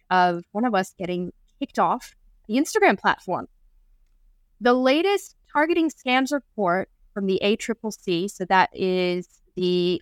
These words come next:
Australian Consumer Commercial Body, it's pretty much the ombudsman that makes sure all businesses are doing what they should be doing, has revealed that Australians as a whole have lost a record three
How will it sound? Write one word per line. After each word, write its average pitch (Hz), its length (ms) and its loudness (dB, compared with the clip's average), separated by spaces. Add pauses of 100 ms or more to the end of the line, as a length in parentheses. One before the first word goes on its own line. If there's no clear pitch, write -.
Australian 294 680 0 (100)
Consumer 226 720 0
Commercial 190 720 -2
Body, 175 460 0
it's - 80 -12 (200)
pretty 294 140 -2
much 302 180 0
the 247 100 2
ombudsman 220 420 2
that 208 100 0
makes 202 280 -4
sure 196 300 2
all 226 220 6
businesses 190 760 -2 (840)
are 170 140 -4 (100)
doing 180 480 -2
what 156 180 -10
they 151 60 -6
should - 240 -10
be 233 140 -4
doing, 165 400 -4 (560)
has 220 160 -2
revealed 247 340 2
that 247 140 2
Australians 220 760 0 (140)
as 240 360 2
a 247 100 2
whole 208 680 -2 (640)
have 180 80 -6
lost 190 300 0
a 180 80 -2
record 185 580 0 (480)
three 254 320 0